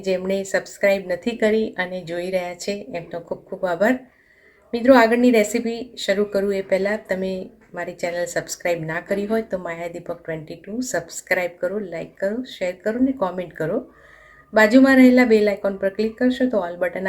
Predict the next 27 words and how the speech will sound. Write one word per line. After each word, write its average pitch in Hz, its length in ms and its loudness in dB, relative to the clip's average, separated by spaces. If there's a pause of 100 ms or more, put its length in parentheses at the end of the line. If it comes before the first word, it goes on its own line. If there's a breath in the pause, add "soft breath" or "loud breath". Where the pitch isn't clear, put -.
આવશે, 185 220 -4 (120)
અને 214 160 -2 (180)
એ 233 120 2
દબાવવાથી 185 600 -4
મારા 175 260 -6
સંગીતના 214 560 -4 (560 loud breath)
અને 233 120 -2 (100)
રસોઈના 220 480 4
વીડિયો 185 360 -4
તમને 180 320 -6
સૌથી 156 340 -8 (100)
પહેલાં 156 360 -8
મળશે. 165 320 -8 (160)
તમે 233 220 -2
મને 247 160 0 (100)
Facebook 254 480 0
અને 208 160 0
Instagram 175 520 -6 (100)
પર 170 160 -4
પણ 254 200 -4
ફોલો 170 340 -8
કરી 170 240 -10
શકો - 360 -12
છો. - 100 -8 (760 soft breath)
સરસ 247 320 2
મજાની 220 400 4 (260)
વિવિધતા 220 580 2